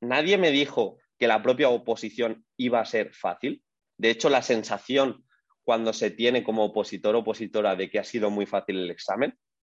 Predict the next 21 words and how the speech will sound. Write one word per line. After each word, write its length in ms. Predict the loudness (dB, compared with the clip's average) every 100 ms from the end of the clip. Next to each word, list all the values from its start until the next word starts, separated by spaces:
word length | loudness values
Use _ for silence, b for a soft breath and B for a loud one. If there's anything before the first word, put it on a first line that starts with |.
| -10
suele 380 | 0 4 4
ser 400 | 4 4 2 0 _ _
o 100 | -8
suele 200 | -2 0
estar 420 | 0 2 0 0 _ _ _ _ -2
correlacionada 840 | 0 2 -2 -4 -6 -2 -4 -4
con 440 | 0 0 -2 -8 _ _ _ _ _ _ _ _ _
no 300 | -4 0 0
tan 220 | 0 0
buena 260 | 0 0 -2
nota 260 | -6 -8 -8
como 200 | -8 -10
se 120 | -10
esperaba. 420 | -6 -6 -6 -10 _ _ _ _ _ _ _ _ _ 2
Y 80 |
al 100 | 4
revés 240 | 6 4 4
también. 380 | 0 -2 -8 _ _ _ _ 0
No 160 | 2
quiero 160 | 6 6
decir 500 | 6 2 -2 -2